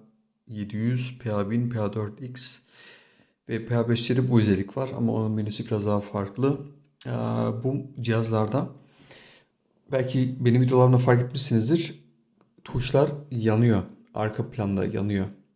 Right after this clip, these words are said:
Yani, e, hafif yanıyor. Bu ne iş-, ne işe yarıyor? Mesela bir karanlık ortamda, e, program yaptığınız anda, e, tuşları görmesi çok zor oluyor.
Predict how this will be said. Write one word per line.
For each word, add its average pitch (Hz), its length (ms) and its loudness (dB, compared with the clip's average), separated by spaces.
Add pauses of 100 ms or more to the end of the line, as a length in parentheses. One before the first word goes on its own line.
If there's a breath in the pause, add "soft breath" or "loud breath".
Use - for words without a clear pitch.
(160)
Yani, 113 340 -2 (360)
e, 127 40 -6 (1000)
hafif 123 680 -6
yanıyor. 123 520 -4
Bu 123 220 0
ne 127 180 6
iş-, 127 380 0
ne 117 140 -2
işe - 220 -6
yarıyor? 123 260 -4 (540 loud breath)
Mesela 127 340 2
bir 135 260 -2
karanlık 123 440 0
ortamda, 120 520 2 (1040)
e, - 60 -4
program 110 360 0
yaptığınız 120 420 2
anda, 123 580 2
e, 117 580 -4
tuşları 120 380 -2
görmesi 117 580 2
çok - 220 -4
zor 110 160 0
oluyor. 135 320 -4